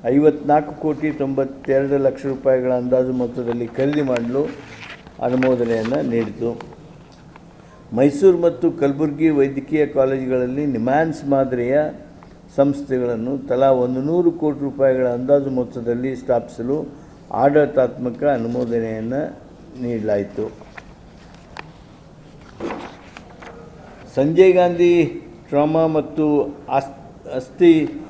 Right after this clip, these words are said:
ಚಿಕಿತ್ಸಾ ಸಂಸ್ಥೆಯಲ್ಲಿ ನೂತನ ವ್ಯಾಸ್ಕ್ಯುಲರ್ ಶಸ್ತ್ರಚಿಕಿತ್ಸಾ ವಿಭಾಗಕ್ಕೆ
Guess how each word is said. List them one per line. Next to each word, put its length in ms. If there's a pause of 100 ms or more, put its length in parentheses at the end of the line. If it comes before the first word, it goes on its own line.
(320)
ಚಿಕಿತ್ಸಾ 520
ಸಂಸ್ಥೆಯಲ್ಲಿ 1000 (1040)
ನೂತನ 540 (140)
ವ್ಯಾಸ್ಕ್ಯುಲರ್ 840 (300)
ಶಸ್ತ್ರಚಿಕಿತ್ಸಾ 1040
ವಿಭಾಗಕ್ಕೆ 760